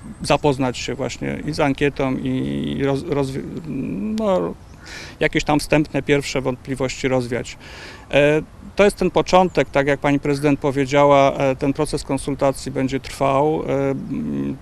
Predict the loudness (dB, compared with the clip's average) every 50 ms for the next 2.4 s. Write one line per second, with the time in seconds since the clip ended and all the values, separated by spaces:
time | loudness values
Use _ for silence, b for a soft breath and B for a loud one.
0 | -4 -4 -2 0 0 0 2 4 4 4 2 2 -2 -2 -2 -4 -4 -2 -2 -2
1 | -2 -2 -2 -4 -4 -4 -6 -10 -8 -6 -6 -4 0 0 0 0 0 -2 -2 -2
2 | -2 -2 -2 -2 0 0 -2 -4